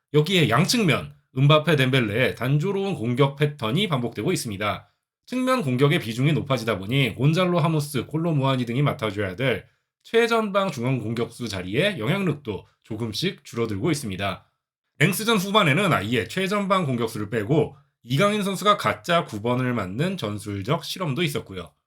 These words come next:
랭스전 리뷰 영상에서는 엔리케 감독이 그렇게 잘 구사하지는 못하는 영어로 답변을 했는데,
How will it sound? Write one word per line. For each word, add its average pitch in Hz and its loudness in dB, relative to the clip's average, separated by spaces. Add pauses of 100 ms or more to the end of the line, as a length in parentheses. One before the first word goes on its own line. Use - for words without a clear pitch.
(400)
랭스전 214 0
리뷰 147 4
영상에서는 175 2
엔리케 165 0
감독이 156 0
그렇게 156 -4
잘 135 2
구사하지는 127 0
못하는 123 -4
영어로 120 0
답변을 104 -2
했는데, 98 0